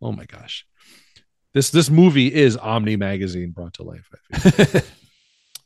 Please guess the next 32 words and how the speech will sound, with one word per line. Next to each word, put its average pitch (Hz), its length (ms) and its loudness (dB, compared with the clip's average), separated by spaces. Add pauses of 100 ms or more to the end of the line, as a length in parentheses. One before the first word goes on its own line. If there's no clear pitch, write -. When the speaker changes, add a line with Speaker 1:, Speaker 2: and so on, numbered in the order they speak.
(100)
Speaker 1:
Um, 117 440 -2
so 127 140 -4
they 139 80 2
do 143 100 2
this 143 120 0
cool 147 240 -2
aero 123 220 2
br-, 127 120 -4
and 143 180 -2
by 165 160 2
the 180 80 2
way, 208 180 0
again, 120 380 -6
the 104 80 -6
effects - 480 -6
for 151 160 -6
this 156 180 -4
part 214 360 -8
are 123 80 -2
s-, - 200 -6
are 110 160 -2
really 110 380 0
cool. 165 480 -2
It's 110 220 -4
nineteen 135 320 0
eighty-four, 143 840 -4
or, 104 100 -6
you 107 100 -8
know, 110 220 -8 (440)
I 147 120 2
love 143 260 0
it. 120 180 -6